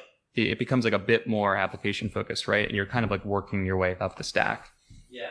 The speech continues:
Speaker 1: And I think with Party Bid, what it demonstrated for me, and again, not like it hasn't been demonstrated with, with other applications out there, but it demonstrated for me that, like, the, the big opportunity in crypto going forward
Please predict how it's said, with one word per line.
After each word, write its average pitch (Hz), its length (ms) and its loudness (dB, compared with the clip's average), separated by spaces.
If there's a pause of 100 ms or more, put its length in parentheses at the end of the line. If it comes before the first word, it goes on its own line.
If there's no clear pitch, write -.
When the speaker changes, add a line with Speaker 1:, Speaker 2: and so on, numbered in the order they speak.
(120)
Speaker 1:
And 107 440 2
I 110 100 0
think 127 400 0
with 127 320 0
Party 123 260 4
Bid, 101 300 2
what 107 120 2
it 104 100 -2
demonstrated 120 540 2
for 104 160 0
me, 110 380 4
and 104 100 -2
again, 104 440 2 (240)
not 113 280 2
like 113 120 2
it 110 60 0
hasn't 107 200 -2
been 101 100 -2
demonstrated 104 380 -2
with, 98 200 -2
with 101 120 -2
other 101 200 2
applications 107 520 -2
out 98 180 2
there, 95 160 4
but 95 300 0 (640)
it 117 180 0
demonstrated 147 320 4
for 139 80 -2
me 143 140 4
that, 123 120 6
like, 113 180 2
the, 120 100 -6
the 127 160 0
big 139 240 6
opportunity 127 520 4
in 107 80 0
crypto 117 240 0
going 110 260 0
forward 113 440 4